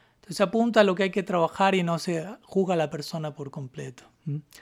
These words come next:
Podemos apuntar algo que la persona hizo mal, pero... No significa que estamos concluyendo, al ver un defecto en alguien, no estamos concluyendo sobre la situación interna total de esa persona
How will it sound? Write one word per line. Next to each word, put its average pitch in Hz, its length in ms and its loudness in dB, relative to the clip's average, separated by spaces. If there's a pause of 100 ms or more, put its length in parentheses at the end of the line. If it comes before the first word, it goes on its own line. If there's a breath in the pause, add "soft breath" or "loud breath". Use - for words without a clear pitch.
(360 loud breath)
Podemos 170 300 -2
apuntar 170 380 -2
algo 180 240 0
que 170 60 -4
la 156 120 -2
persona 175 400 -4
hizo 175 220 -4
mal, 196 400 -2 (960)
pero... 156 380 -6 (580 soft breath)
No 180 160 0
significa 190 360 6
que 170 40 8
estamos 196 280 0
concluyendo, 185 840 2
al 175 100 0
ver 196 160 2
un 190 120 0
defecto 190 400 -4
en 180 80 0
alguien, 185 200 0
no 170 60 -4
estamos 190 260 -4
concluyendo 175 600 -6
sobre 156 260 -8
la 147 100 -4
situación 160 460 -8
interna 160 460 -6
total 165 440 -4
de 147 60 -2
esa 139 240 -6
persona 143 600 -8